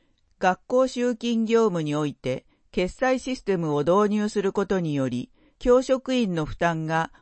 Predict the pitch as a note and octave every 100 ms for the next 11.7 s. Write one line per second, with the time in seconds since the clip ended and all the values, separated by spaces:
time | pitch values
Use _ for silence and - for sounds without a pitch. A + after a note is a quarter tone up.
0 | _ G3+ B3+ C#4+ B3 B3 A#3 A3+ G#3+ A3
1 | G#3 G#3+ G#3 G3 F#3 F3 F#3 E3+ D#3 D#3
2 | - _ _ _ - B3 C#4 C4+ B3+ C4
3 | G#3+ D#3 D3 D3 - - F#3+ C4 C4+ A3+
4 | E3+ A3+ B3 B3+ B3+ C4 B3+ A#3+ E3 D3+
5 | C#3 D#3 A#3 A#3+ B3 C4 G3+ E3+ D3+ G3
6 | F3+ - A#2 - A2+ - _ _ _ _
7 | _ _ - F3+ A3+ B3 A#3 A3 G#3+ G#3
8 | G3+ F#3 - D#3+ F3 F3 A#3+ A#3+ B3+ A3+
9 | A3+ A3 A3 G#3+ G#3 F#3+ F#3 G#3 E3 G#3+
10 | A#3+ A#3 B3 G3 G3 G3 G#3 G#3 G3 F3+
11 | E3 G#3+ D#3+ - B2 - C#3